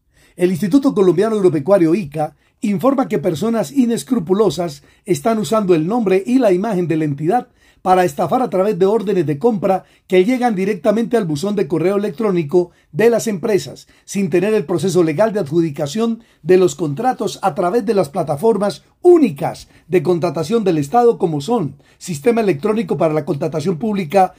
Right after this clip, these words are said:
secoc dos, y la Tienda Virtual del Estado Colombiano. Lo anterior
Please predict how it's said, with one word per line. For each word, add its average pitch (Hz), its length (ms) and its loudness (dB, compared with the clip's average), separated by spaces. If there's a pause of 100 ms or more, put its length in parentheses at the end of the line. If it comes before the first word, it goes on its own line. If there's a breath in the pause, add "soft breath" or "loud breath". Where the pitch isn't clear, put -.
secoc 160 420 -2
dos, 220 380 0 (180 soft breath)
y 240 160 0
la 180 140 2
Tienda 208 260 0
Virtual 165 340 0
del 170 140 0
Estado 151 380 0
Colombiano. 165 580 0 (320 soft breath)
Lo 175 220 4
anterior 160 600 0